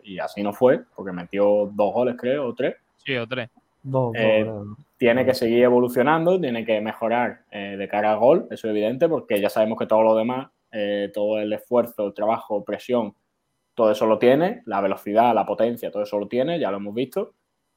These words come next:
Speaker 1: y tiene que mejorar de cara a gol. Eh, yo creo que el Barcelona B es un buen sitio para mejorar esto, y si se quedase aquí en, en Málaga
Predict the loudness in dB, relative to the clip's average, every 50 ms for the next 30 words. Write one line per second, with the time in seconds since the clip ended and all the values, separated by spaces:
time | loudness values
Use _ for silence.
0 | _ -8 -6 -4 -2 0 0 0 0 0 -2 -2 -2 -2 -2 0 0 0 0 0
1 | 0 2 2 4 6 4 4 4 2 -4 _ _ _ _ _ _ -6 -2 0 0
2 | 0 0 0 -2 -4 -4 -6 -8 -8 -6 -6 -4 -2 -2 -2 -2 0 0 0 0
3 | -2 -2 -4 -6 -6 -8 -10 -12 -16 _ -10 -10 -10 -8 -8 -10 -10 -8 -8 -8
4 | -6 -4 -2 -4 -4 -4 -6 -8 -6 -4 -4 -4 -4 -4 -4 -4 -4 -2 -2 0
5 | -2 -2 -2 -4 -2 -2 -2 -2 -4 -6 -10 -12 -12 -12 -14 -12 -10 -10 -6 -4
6 | 0 2 4 4 2 2 -2 -4 -4 -4 -4 -4 -4 -2 -2 -2 -2 -2 -4 -4
7 | -4 -4 -6 -8 -10 -12 -16 -14 -12 -12 -10 -8 -4 -2 2 2 4 4 2 0
8 | -2